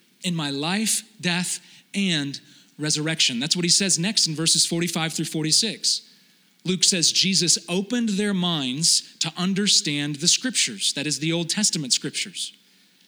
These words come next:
Jesus said, "Thus it has been written, it has been planned from long ago that the Christ should suffer and on the third day rise."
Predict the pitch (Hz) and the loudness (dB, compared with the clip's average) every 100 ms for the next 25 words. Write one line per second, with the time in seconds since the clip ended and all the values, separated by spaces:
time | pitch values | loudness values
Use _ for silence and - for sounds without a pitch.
0 | _ - 196 196 - 170 135 120 160 233 | _ 2 2 4 2 2 -4 -2 0 4
1 | 240 202 214 214 180 208 151 180 190 165 | 2 2 -2 0 0 2 2 2 0 0
2 | 160 202 123 107 - - 202 180 196 139 | -2 -2 -6 -10 -14 -6 -2 0 0 0
3 | 175 160 - 202 208 147 - 160 143 139 | -2 -4 -4 0 0 0 -4 -4 -4 -4
4 | 139 170 208 233 226 202 165 190 160 135 | -4 -2 0 0 -2 -2 -2 -2 -2 -4
5 | 147 151 - 175 170 - - 139 - - | -6 -8 -6 -4 -2 0 0 0 0 2
6 | 190 - 254 262 - _ _ _ _ _ | 0 -2 -4 -6 -16 _ _ _ _ _
7 | _ - 156 147 147 - 170 175 156 147 | _ -10 -6 -4 -6 -4 -2 -2 -2 -2
8 | 131 113 - - - - _ 117 131 92 | -2 -4 -10 -20 -20 -20 _ -6 -4 -4
9 | 85 - - - | -2 2 4 2